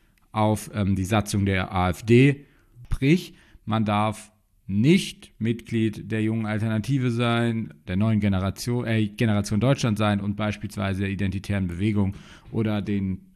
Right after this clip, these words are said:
hunderten anderen Organisationen, der man, der man kein, denen man kein Mitglied sein darf, äh, wenn man auch A-F-D-Mitglied sein will. Da steht auch Scientology oder sowas drauf oder irgendwelche, wie die Hisbollah, glaub ich. Ähm, das heißt, das gilt da weiterhin,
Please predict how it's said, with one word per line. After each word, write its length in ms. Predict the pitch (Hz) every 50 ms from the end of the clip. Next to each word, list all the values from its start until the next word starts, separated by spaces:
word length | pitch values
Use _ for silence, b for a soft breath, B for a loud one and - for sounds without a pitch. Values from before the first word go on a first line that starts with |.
| - -
hunderten 800 | 127 123 113 107 101 - - - _ _ _ - 104 98 95
anderen 380 | 98 101 107 107 107 101 101 98
Organisationen, 720 | 98 98 101 98 95 95 90 98 95 - - 107 107 101 95
der 100 | 101 98
man, 320 | 98 95 95 101 101 104
der 120 | - 98 95
man 160 | 95 95 95
kein, 260 | - - 104 104 101
denen 160 | 107 104 101
man 120 | 101 95 95
kein 200 | - 107 101 98
Mitglied 380 | 104 101 - - 104 98 - -
sein 220 | 98 95 95 95
darf, 340 | 90 95 95 95 - - -
äh, 180 | - 98 98 87
wenn 120 | 98 95
man 140 | 98 95 92
auch 200 | 90 92 - -
A-F-D-Mitglied 680 | 92 95 92 - - 117 110 107 101 104 - 107 92
sein 260 | 98 101 98 95 95 92
will. 140 | 101 98
Da 200 | 95 92 92 92
steht 220 | 90 - - 90 92
auch 100 | 87 85
Scientology 580 | - 101 90 85 - 107 107 98 87 90 90
oder 160 | 87 85 87 85
sowas 240 | 87 90 90 92 -
drauf 280 | - 95 92 107 107 B B B B B B B B -
oder 180 | - 90 80 -
irgendwelche, 640 | 90 92 92 82 87 85 85 87 87 90 92 90 85
wie 60 | 85
die 80 | 85 87
Hisbollah, 540 | 85 90 82 - - 101 98 95 87 85 85
glaub 300 | 82 85 85 85 85 90
ich. 220 | 101 117 - B B B B B B B B B B B -
Ähm, 440 | 90 90 92 90 90 92 92 92 92
das 140 | - 101 98
heißt, 180 | 123 120 117 120
das 100 | 123 -
gilt 160 | - 131 113
da 120 | 120 110
weiterhin, 560 | 110 127 139 - 151 135 135 131 127 117 -